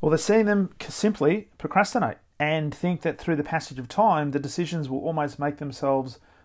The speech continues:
make themselves themselves, <laughs> make the decisions themselves, or they'll think that some, by some miracle, things will just happen without having to make a decision or without having to do anything o-,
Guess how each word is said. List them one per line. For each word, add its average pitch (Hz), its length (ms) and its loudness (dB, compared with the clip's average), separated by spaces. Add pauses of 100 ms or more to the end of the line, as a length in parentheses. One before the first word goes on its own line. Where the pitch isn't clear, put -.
make 151 200 0
themselves 139 400 -2
themselves, 175 520 2
<laughs> - 0 -
make 151 180 0
the 147 60 -4
decisions 143 340 -2
themselves, 160 480 -2 (360)
or 185 140 6
they'll 160 120 6
think 160 260 -2
that 143 120 -6
some, 151 300 -2
by 147 180 4
some 151 320 0
miracle, 151 420 0
things 156 300 -4
will 135 80 -2
just 143 160 -2
happen 147 340 -4
without 135 340 0
having 139 220 -2
to 131 80 -10
make 131 220 -6
a 127 60 -12
decision 127 420 -6 (380)
or 143 60 -4
without 135 260 0
having 139 260 -4
to 135 260 -4
do 135 200 -2
anything 131 560 -8
o-, 135 140 -8